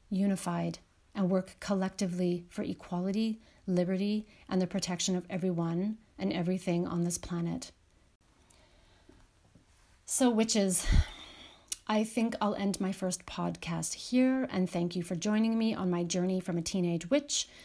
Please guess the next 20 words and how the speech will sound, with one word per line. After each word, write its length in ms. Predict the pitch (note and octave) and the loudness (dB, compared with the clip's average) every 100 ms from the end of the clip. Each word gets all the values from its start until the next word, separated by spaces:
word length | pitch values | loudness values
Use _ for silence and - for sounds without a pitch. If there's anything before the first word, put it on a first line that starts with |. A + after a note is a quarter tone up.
| - - | -20 -8
to 80 | B3 | -2
Witchery 360 | F#3 - G#3+ A#3 | 0 0 0 6
in 80 | |
the 80 | B3 | 8
Moon. 380 | C#4 C#4+ D#3 E3 _ _ - - - - - | 8 6 2 -4 _ _ -20 -18 -20 -10 0
I 220 | G3 G3+ | 2 2
am 480 | - F3+ F#3 F3+ F3 | 0 -2 0 0 2
one 260 | A3 C4+ | 6 6
hundred 340 | B3 B3+ A#3+ - | 4 2 2 0
percent 460 | A#3 - F3 F3 - - | -2 2 0 -2 -4 2
unapologetically 1080 | A3+ A#3+ - G#3 G#3 F#3 F3+ F3 F#3 F3 - | 2 2 0 -2 0 0 -2 -2 -2 -2 2
out 240 | G#3+ A3 - | 2 2 -2
of 80 | G3 | -2
the 80 | F#3+ | 0
broom 260 | E3+ E3+ | 0 0
closet. 540 | E3+ - E3+ - - - _ _ _ _ _ _ _ _ _ | 0 -4 -4 -6 -6 -8 _ _ _ _ _ _ _ _ _
So 180 | - - | -14 -8
I 140 | F3+ - | -10 -8
thank 420 | - F3 F3 - | -4 -2 -2 -2
you 300 | C#4+ E4+ | 0 0